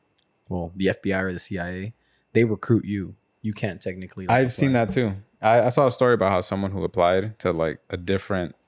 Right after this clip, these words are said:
Speaker 2: branch
Speaker 1: Mm-hmm.
Speaker 2: of the government, before they hit apply,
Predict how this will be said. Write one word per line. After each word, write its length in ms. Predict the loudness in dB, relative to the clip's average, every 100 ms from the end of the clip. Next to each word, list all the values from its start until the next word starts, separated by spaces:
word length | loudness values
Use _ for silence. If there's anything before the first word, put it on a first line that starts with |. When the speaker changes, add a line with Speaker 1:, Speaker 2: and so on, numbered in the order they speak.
| -16
Speaker 2:
branch 500 | -2 0 0 -2 -4
Speaker 1:
Mm-hmm. 360 | -4 -4 -6 -10 -12 _ -2
Speaker 2:
of 240 | -2 0
the 80 | -2
government, 460 | 0 2 2 0 -4 _ _ _ _ -4
before 320 | -2 2 2 4
they 200 | 2 0
hit 200 | -2 -2
apply, 420 | 0 2 2 2